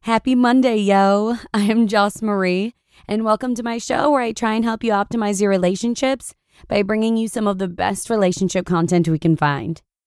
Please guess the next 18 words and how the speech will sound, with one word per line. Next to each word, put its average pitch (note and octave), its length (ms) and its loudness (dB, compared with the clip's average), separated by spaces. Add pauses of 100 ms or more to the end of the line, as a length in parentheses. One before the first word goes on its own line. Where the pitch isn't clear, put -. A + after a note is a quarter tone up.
(360)
And F#3+ 160 2
today, C#4 500 2
I'm A#3 200 -2
super - 400 -8
excited G#3+ 420 -2
to G#3+ 80 -6
be G3+ 140 -4
sharing F#3 300 0
a F#3 60 0
post F3+ 320 -4
with A#3 120 -6
y'all A#3+ 160 2
for G#3+ 160 -6
the F#3 100 0
first - 460 -4
time G3+ 280 2
from D#3+ 240 2
Tynan. G#3+ 580 0